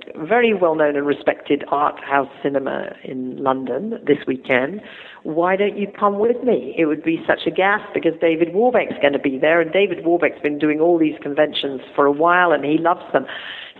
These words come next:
So I kind of tentatively, uh, said, "Well, will you hold my hand and take me there then?" And he did, and, uh,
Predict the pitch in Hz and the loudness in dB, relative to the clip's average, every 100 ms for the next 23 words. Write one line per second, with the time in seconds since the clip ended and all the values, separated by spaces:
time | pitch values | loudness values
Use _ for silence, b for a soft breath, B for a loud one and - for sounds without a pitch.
0 | - 180 180 180 - 220 185 - - 226 | 0 0 0 -2 0 0 0 -4 0 2
1 | 240 247 226 180 - 160 135 123 135 135 | 2 2 0 0 0 0 0 2 0 0
2 | 139 - - - - - - - - 139 | 0 0 0 -2 -6 -8 -10 -6 -2 0
3 | 135 143 147 143 143 143 139 156 143 123 | 0 0 2 2 0 0 0 2 2 0
4 | 139 - 160 156 135 127 127 131 135 180 | -6 -2 -2 0 -4 -2 -2 2 2 0
5 | B B B - 165 175 156 214 190 143 | B B B -2 0 -2 0 2 2 2
6 | 165 185 - - 185 185 190 196 190 202 | 2 0 -6 -2 2 2 2 0 2 2
7 | 185 | 2